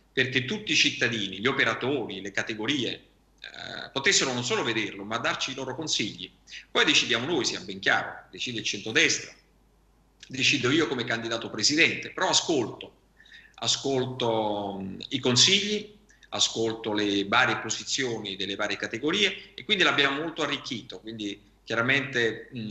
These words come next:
sollecito non solo voi che l'avete sicuramente fatto, ma tutti i cittadini andare poi a leggere questo nostro programma di governo per i prossimi anni. E all'interno di quel programma di governo lei vedrà che, eh, sono già più o meno individuati i punti di riferimento,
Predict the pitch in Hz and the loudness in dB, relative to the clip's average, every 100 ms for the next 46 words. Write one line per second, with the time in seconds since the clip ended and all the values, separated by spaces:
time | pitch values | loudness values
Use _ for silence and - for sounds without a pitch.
0 | - - 135 170 147 110 98 95 - - | 2 4 6 6 6 2 -4 -12 -16 -16
1 | 110 110 120 160 110 98 101 98 95 - | -10 -8 -4 -2 -4 -6 -10 -10 -6 -6
2 | 104 104 101 110 - 117 95 - 92 - | -6 -6 -6 -4 0 0 0 -6 -12 -16
3 | - - 120 123 170 160 - 139 - 139 | -20 -10 -4 -2 -2 -2 -2 -2 0 0
4 | 143 143 143 139 120 117 123 123 113 120 | 2 0 -2 -4 -4 0 2 2 0 -2
5 | 117 110 107 104 - - _ _ 127 135 | 0 2 0 -2 -12 -20 _ _ 2 2
6 | 135 107 101 101 104 101 95 107 101 92 | 0 -6 -8 -10 -12 -12 -12 -12 -14 -16
7 | - _ 104 101 104 98 95 98 98 98 | -18 _ -8 -2 -2 -2 -6 -4 -2 -2
8 | 95 98 92 92 90 92 - 98 90 85 | -2 -6 -8 -8 -6 0 2 2 2 2
9 | 78 - - - - - 165 185 170 208 | 2 -6 -14 -14 2 6 6 4 2 0
10 | 180 175 170 170 165 156 160 185 156 139 | 0 -4 -4 -2 -2 -2 0 0 2 2
11 | 135 127 135 123 113 104 101 - _ _ | 2 4 4 4 0 -6 -8 -12 _ _
12 | - 107 107 - 123 120 143 127 135 123 | -10 -4 -2 0 0 2 2 2 2 4
13 | 135 117 104 104 107 107 110 113 104 95 | 4 4 0 -8 -8 -8 -4 -2 -2 -2
14 | 101 98 95 101 95 135 131 127 110 107 | -6 -6 -6 -8 -6 -6 -6 -6 -10 -4
15 | 120 107 107 110 - 104 95 | 0 0 2 0 0 -4 -6